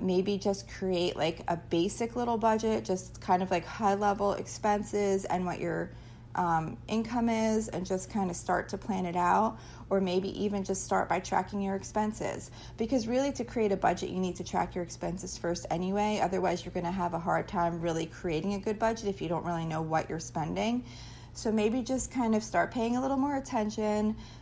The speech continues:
um, start seeing where things are going, start tracking, and, um, just start small.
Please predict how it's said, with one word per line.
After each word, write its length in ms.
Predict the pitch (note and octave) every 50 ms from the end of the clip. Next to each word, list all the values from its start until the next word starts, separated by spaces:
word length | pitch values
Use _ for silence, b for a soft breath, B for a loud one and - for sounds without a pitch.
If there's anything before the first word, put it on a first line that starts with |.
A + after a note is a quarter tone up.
| B B -
um, 360 | F#3 F#3 F3 E3 E3+ E3+ -
start 380 | - - - - G3+ G#3+ A#3+ -
seeing 340 | - - B3+ A#3+ A#3+ A#3+ A#3
where 120 | A#3+ B3
things 320 | A#3+ A#3 A3+ A3+ A3+ A3
are 80 | A3+ A3
going, 500 | G#3+ G#3 F#3+ G3 G3 G3 G3 F#3+ G3 G3
start 320 | F#3+ - - G#3 A3+ A3+
tracking, 840 | - - A#3 G#3 G3+ G3+ G3+ - - G#3+ G#3 G#3 G3+ G3+ G3+ G3+ G#3+ B B B B B B B -
and, 320 | G3 G3 F#3+ F#3 F#3 F#3 F3+
um, 340 | - F3+ F3+ F3 F3 F3 - -
just 260 | - A#3 C4 C4 -
start 300 | - C#4 C#4 C4 C4 -
small. 680 | - - - A3+ G#3+ G#3+ G#3 F#3+ F#3 D#3 D3+ E3 E3 D#3+